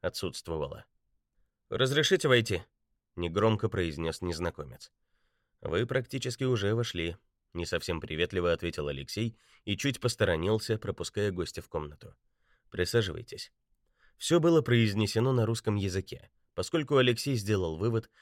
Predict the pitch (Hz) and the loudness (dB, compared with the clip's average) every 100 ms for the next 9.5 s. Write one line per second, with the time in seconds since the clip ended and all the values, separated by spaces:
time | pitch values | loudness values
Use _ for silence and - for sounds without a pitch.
0 | _ - - 113 - 147 139 110 107 - | _ -4 2 2 2 0 0 2 0 0
1 | 98 98 - 87 - 82 113 113 98 85 | 0 0 -4 -6 -2 -2 -2 -2 -2 0
2 | 82 80 - 76 85 113 104 104 _ _ | 2 0 -2 -4 -2 0 -2 -4 _ _
3 | 98 98 101 92 98 92 101 92 92 90 | -2 2 4 4 2 2 2 2 2 2
4 | 87 85 85 82 - 82 - 80 - _ | 2 2 0 -2 -4 -4 -6 -10 -12 _
5 | - 85 80 78 73 - - - _ _ | -8 -6 -6 -6 -8 -8 -14 -20 _ _
6 | _ _ _ - 92 90 101 151 143 117 | _ _ _ -4 0 4 4 4 2 2
7 | 113 107 110 - 98 - 80 78 95 110 | 0 0 0 2 2 2 -4 0 0 0
8 | 117 110 _ - 90 90 82 95 - - | 0 -4 _ -4 -2 0 -2 -4 -6 0
9 | 101 76 - - | 0 0 -8 -16